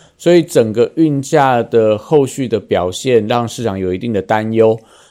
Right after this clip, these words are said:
那货柜三雄最近可以看到，在法人的筹码都出现了松动，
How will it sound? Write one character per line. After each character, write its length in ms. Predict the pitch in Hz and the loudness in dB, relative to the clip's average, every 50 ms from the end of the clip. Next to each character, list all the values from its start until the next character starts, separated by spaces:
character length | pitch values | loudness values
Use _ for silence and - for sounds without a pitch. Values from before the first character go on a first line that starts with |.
| _ - 180 | _ -4 0
那 360 | 180 175 170 160 151 143 143 | 2 4 4 4 2 0 -2
货 180 | - - 180 | 0 0 2
柜 160 | 165 185 175 156 | 4 4 2 2
三 300 | - 160 156 156 156 151 | 2 0 0 0 -2 -2
雄 280 | - 123 98 104 110 | -2 -2 -2 -2 -4
最 200 | 110 - 151 143 | -2 0 0 0
近 180 | 127 135 135 120 | 0 -2 -6 -4
可 100 | 123 110 | -2 -4
以 60 | 95 | -4
看 260 | - - 117 110 113 | -4 -4 -6 -4 -2
到， 220 | 110 117 113 110 107 | 0 0 0 0 0
在 300 | - 131 123 117 110 104 | 0 2 2 2 2 -2
法 400 | - - - - 95 92 90 90 | -4 -8 -4 -2 0 0 0 0
人 240 | 95 92 92 101 | 0 -2 -2 -2
的 80 | 98 101 | -4 -6
筹 320 | - - - - 101 107 | -6 -6 -6 -2 -2 -2
码 260 | 110 120 107 95 90 95 | -2 -2 -4 -4 -4 -2
都 180 | - 120 117 | 0 0 0
出 160 | 117 - 123 | 0 -2 -12
现 160 | 113 - 123 107 | -6 -4 -4 -4
了 80 | 98 | -4
松 360 | 98 - - 139 123 123 127 | -6 -8 -2 -2 -2 -2 0
动， 300 | 123 147 123 85 - - | 0 0 0 0 -2 -10